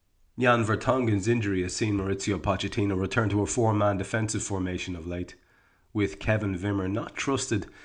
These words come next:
in a three-man backline alongside Eric Dyer and Toby Alderweireld. Spurs are sweating on the fitness of Danny Rose,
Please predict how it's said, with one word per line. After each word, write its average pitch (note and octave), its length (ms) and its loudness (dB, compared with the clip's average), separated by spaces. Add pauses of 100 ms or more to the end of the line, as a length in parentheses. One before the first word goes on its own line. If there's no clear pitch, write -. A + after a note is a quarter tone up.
(140)
in G#2+ 100 -2
a F2+ 60 -2
three-man A2 580 2
backline G#2+ 500 0
alongside F#2 440 -4
Eric F2+ 240 -6
Dyer F#2+ 320 -2
and E2 160 -12 (200)
Toby F#2 280 -6
Alderweireld. E2+ 640 -6 (840)
Spurs D#3 380 2
are A2+ 160 4
sweating A2 360 2
on F#2+ 80 -2
the F#2 60 -6
fitness G#2+ 340 -6
of F#2 120 -8
Danny G2 280 0
Rose, G#2 440 0